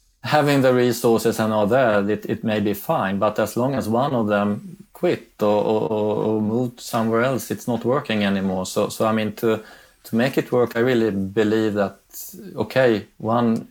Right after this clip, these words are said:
person, that's fine. But I, I think it's more important, really, that that person actually has a team, that there are some more people that they can take over and get into that. And I'm also thinking about this, this team in two phases. The first phase where you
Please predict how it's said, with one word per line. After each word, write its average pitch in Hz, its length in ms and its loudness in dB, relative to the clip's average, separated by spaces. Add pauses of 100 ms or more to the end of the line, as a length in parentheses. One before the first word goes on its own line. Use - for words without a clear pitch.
(460)
person, 101 640 0 (280)
that's 113 220 0
fine. 101 340 2
But 101 160 0
I, 107 180 2
I 117 40 -4
think 113 200 -4
it's - 160 -4
more 110 120 -2
important, 107 540 -4 (400)
really, 104 200 2
that 98 220 0
that 104 180 -2
person 101 680 -2
actually 104 360 -2
has - 340 -4
a - 60 -4
team, 101 340 -2
that - 140 -4
there 98 120 0
are 92 60 0
some 113 280 -2
more 107 200 2
people 95 360 -4
that 92 180 -4
they 92 180 -2 (120)
can 113 280 -2
take 107 220 0
over 101 300 2
and 95 160 -6 (340)
get 101 200 -4
into 117 300 -4
that. 104 240 -4 (540)
And - 80 2
I'm 131 60 4
also 139 180 2
thinking 127 280 0
about 113 220 2
this, 113 240 0
this 120 180 -4
team 110 240 0
in 101 140 -4
two 107 180 0
phases. - 920 -4
The 101 180 -8
first - 380 -2
phase 113 420 0
where 104 120 2
you 101 240 0